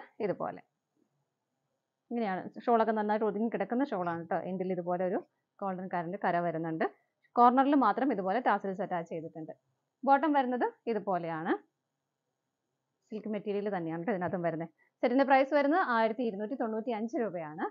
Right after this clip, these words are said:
നമുക്ക് അടുത്തത് നോക്കാം. ഇനി നമ്മൾ കാണാൻ പോകുന്നത് നല്ല,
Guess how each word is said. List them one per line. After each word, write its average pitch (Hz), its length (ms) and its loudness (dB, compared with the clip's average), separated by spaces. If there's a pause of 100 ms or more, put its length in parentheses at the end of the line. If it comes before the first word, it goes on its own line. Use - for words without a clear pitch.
(320)
നമുക്ക് 370 200 2
അടുത്തത് 185 280 0
നോക്കാം. 165 280 -14
ഇനി 370 120 4
നമ്മൾ 339 200 6
കാണാൻ 277 340 8
പോകുന്നത് 247 300 6
നല്ല, 285 220 4